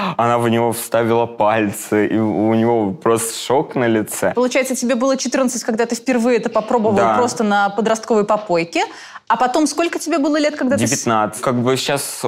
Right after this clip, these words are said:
Speaker 1: очень доступен интернет, я как бы очень много смотрел, э, порно. Очень
Speaker 2: По этой тематике,
Speaker 1: Э,
Speaker 2: правильно?
Speaker 1: да, очень много мастурбировал. А, так как, э, я боялся, что там, не дай бог, я ненормальный,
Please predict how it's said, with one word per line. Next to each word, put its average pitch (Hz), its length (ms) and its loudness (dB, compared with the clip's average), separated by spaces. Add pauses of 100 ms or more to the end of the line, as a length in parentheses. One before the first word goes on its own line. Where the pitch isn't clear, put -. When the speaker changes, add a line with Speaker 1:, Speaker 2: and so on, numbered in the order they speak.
Speaker 1:
очень 143 360 0
доступен 123 500 -2
интернет, 123 760 0 (360)
я 123 180 2
как 127 180 0
бы 123 140 2
очень 127 380 0
много 113 260 0
смотрел, 107 960 0
э, - 20 -2 (140)
порно. 156 540 2 (640)
Очень 127 240 2
Speaker 2:
По 277 60 6
этой 294 280 2
тематике, 240 560 -2
Speaker 1:
Э, - 80 -2
Speaker 2:
правильно? - 380 2
Speaker 1:
да, 107 460 2
очень 123 400 0
много 120 360 2
мастурбировал. 123 1040 0 (460)
А, 113 300 2 (120)
так 139 220 0
как, - 320 -2
э, 113 400 2
я 120 160 2
боялся, 117 560 0
что 110 320 -2
там, 104 480 0
не 117 100 2
дай 120 160 2
бог, 120 300 0
я 110 100 0
ненормальный, 107 800 0